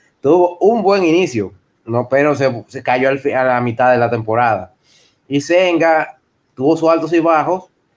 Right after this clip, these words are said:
pero Senga pudo dominar todo eso. O sea, Senga, eh, es un, es un, es un equipo bastante, es un jugador bastante,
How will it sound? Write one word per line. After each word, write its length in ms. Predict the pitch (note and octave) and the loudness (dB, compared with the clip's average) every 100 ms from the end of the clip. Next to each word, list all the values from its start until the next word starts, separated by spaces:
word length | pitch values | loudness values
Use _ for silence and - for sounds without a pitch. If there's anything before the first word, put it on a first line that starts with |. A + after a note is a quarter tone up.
| _ _ | _ _
pero 160 | C3+ B2+ | -6 -4
Senga 340 | C3+ C3+ C3+ | -4 -4 -4
pudo 200 | C3 C3+ | -2 -2
dominar 580 | C3 B2+ A#2 B2+ C#3 A#2+ | 0 -2 0 0 0 -2
todo 320 | A#2+ A#2 A#2 | 0 0 0
eso. 240 | C3+ - F#2 | 0 -4 -8
O 40 | |
sea, 640 | A#2+ A2+ A2 G#2 F#2+ F#2 - _ _ _ _ _ _ _ _ _ - | -4 -2 0 0 -2 -4 -12 _ _ _ _ _ _ _ _ _ -14
Senga, 1300 | - B2+ C3+ C#3+ C#3+ C#3 C3+ B2+ A#2+ A2 G2+ - - _ _ _ _ _ - - _ | -6 -2 2 4 4 4 4 4 4 2 0 -4 -16 _ _ _ _ _ -20 -20 _
eh, 360 | A#2+ B2 B2 G#2 | -4 -2 -2 -2
es 160 | A#2+ B2 | -4 -2
un, 100 | C#3+ | -2
es 280 | D3 A#2+ A#2 | -2 -6 -6
un, 160 | C3+ | -6
es 220 | A2 A#2+ C#3 | -4 -4 -4
un 60 | |
equipo 580 | C#3 C#3+ C#3+ C#3 C3+ B2+ | -6 -6 -2 0 2 2
bastante, 1000 | A#2+ A#2 B2+ C3+ C#3 C3 A#2+ G#2 F#2 F2 _ _ _ _ _ _ _ _ - - | 0 -2 -4 -2 -2 0 0 -2 -6 -14 _ _ _ _ _ _ _ _ -20 -14
es 140 | A#2 | -8
un 80 | B2+ | -2
jugador 240 | C3+ C#3 | 2 2
bastante, 1300 | C3+ C#3 C#3+ D#3+ D3+ C#3+ C3+ B2 A#2 A2 G2+ G2 | 2 0 -2 0 0 2 0 2 2 2 0 -4